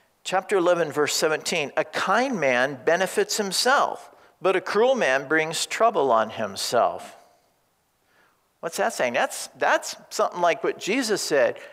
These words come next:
You're gonna reap what you sow. If you're good, you'll find goodwill. If you're kind,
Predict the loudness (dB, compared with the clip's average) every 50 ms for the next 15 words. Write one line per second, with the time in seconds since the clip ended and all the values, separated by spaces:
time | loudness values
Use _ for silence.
0 | -20 _ -8 -4 -2 -2 0 0 0 0 0 0 0 0 -2 -4 -8 -4 -2 -2
1 | -2 -2 -4 -10 -8 -6 -6 -4 -2 0 0 0 0 -4 -6 -10 -16 -20 _ _
2 | _ _ _ _ _ _ _ _ _ -4 -4 -4 0 0 -2 -2 -2 -4 -2 0
3 | 2 2 4 2 2 0 -2 -8 -14 -18 -20 _ _ _ _ _ _ _ _ _
4 | _ _ _ _ _ _ _ _ -6 -4 -4 -2 0 0 0 0 -2 -4 -4 -4
5 | -4 -2 -2 0 2 2 2 2 0 -2 -6 -16 -6 -6 -4 -2 0 0 -2 0
6 | -2 -6 -2 0 2 4 4 4 2 0 -2 -4 -8